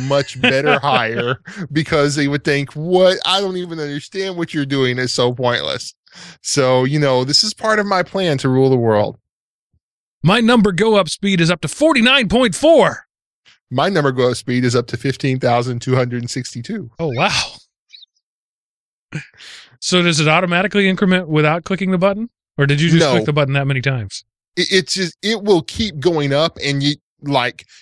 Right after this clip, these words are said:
Speaker 1: you can click the button several times until your number drops below the threshold. And if you, the thing is, I, I did this before the show started. I came back, it was still going.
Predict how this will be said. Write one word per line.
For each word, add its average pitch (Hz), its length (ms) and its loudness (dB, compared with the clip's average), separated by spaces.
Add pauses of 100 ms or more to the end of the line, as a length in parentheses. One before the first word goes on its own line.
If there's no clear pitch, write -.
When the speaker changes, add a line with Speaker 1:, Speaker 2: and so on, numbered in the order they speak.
Speaker 1:
you 151 180 -6
can 143 220 -6
click - 360 -4
the 143 80 0
button 135 440 -4
several 131 480 -2
times 117 640 -2
until 120 260 -6
your 120 140 -4
number 120 380 -2
drops 110 380 -2
below 113 300 0
the 104 100 -6
threshold. - 520 -4 (680)
And 165 260 2
if 175 200 -2
you, 147 220 0 (200)
the 139 100 0
thing 175 260 0
is, 139 380 2
I, 131 320 0
I 143 160 0
did 151 260 0
this 139 180 -2
before 131 340 2
the 120 120 0
show 113 200 0
started. 117 500 0
I 107 140 -2
came 120 280 -6
back, 117 280 -2
it 113 100 -12
was 110 140 -12
still 110 220 -8
going. 107 440 -10